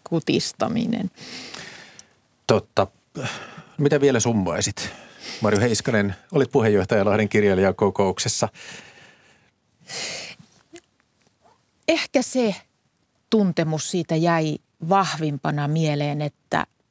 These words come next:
Speaker 1: tässä me ollaan. Me kaikki ihmiset tänä keväänä tässä maailmassa, vähän niin kuin post-pandemia-tunnelmissa. Tosin sekin aina välillä tuli mieleen, että jos ei sitä nyt saa, niin ei sit kyllä enää mistään.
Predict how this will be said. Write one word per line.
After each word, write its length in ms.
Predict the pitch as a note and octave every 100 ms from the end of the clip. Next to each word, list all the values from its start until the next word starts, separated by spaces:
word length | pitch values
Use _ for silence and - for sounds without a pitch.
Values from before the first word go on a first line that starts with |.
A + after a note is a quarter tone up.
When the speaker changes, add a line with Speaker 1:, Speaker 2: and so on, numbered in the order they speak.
| _ -
Speaker 1:
tässä 360 | D4 - -
me 160 | A3+ C4+
ollaan. 480 | B3+ A#3+ D#3+ - - - _ _
Me 120 | B3+
kaikki 520 | - F#3 D#3+ - - D#4
ihmiset 520 | B3 A#3+ A3+ A#3 A3 _ -
tänä 340 | G#3 G3+ F#3+ -
keväänä 520 | F#3 F3 E3 D#3+ D#3+
tässä 460 | - D#3+ - - D#3
maailmassa, 840 | D#3 D#3+ D#3 D3+ D3+ D#3 - D#3 D#3+ D3+
vähän 280 | F#3+ F3+ E3
niin 80 |
kuin 160 | D3+ D#3 -
post-pandemia-tunnelmissa. 1900 | G3+ F#3 _ - F3 D#3 D#3+ D#3 D3+ - A#3+ G#3+ F#3 E3+ E3 D#3+ - E3+ D#3 - - - -
Tosin 280 | D#3+ E3+ D3+
sekin 320 | - - F3+
aina 200 | E3 D#3
välillä 300 | D#3+ D#3 D#3
tuli 140 | E3+ D#3+
mieleen, 340 | E3 F#3 E3
että 140 | D#3+ E3
jos 160 | -
ei 120 | F3
sitä 260 | D#3 E3 D#3+
nyt 200 | G3 -
saa, 320 | - G#3 F#3
niin 180 | F3 F3
ei 120 | F3+
sit 200 | E3+ -
kyllä 200 | - E3+
enää 200 | D#3+ -
mistään. 580 | G3+ C4 - - F#3+ F#3